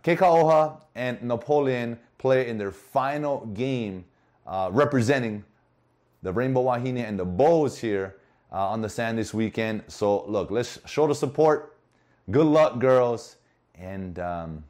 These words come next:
good luck in your future endeavors as well. Like I said, there is a lot to be fighting for this weekend with U H men's volleyball fighting for that title. U H beach volleyball, these two girls are fighting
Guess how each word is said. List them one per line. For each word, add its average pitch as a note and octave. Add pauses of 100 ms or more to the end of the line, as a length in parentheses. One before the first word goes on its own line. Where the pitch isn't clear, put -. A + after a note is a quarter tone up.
(720)
good G#2+
luck D#3
in D3
your B2+
future A#2
endeavors F2+
as C#2+
well. D#2 (800)
Like G2
I A#2+
said, G2+ (300)
there G2
is F#2
a E2+
lot G#2+
to C3
be A2
fighting D3
for G2+
this G#2+
weekend G2+ (400)
with F#2+
U A2+
H A#2+
men's A2+
volleyball F#2+
fighting F2+
for F#2
that F2
title. D2+ (600)
U A#2
H G2+
beach F#3+
volleyball, F#2+
these E3
two D3+
girls A#2+
are F#2
fighting B2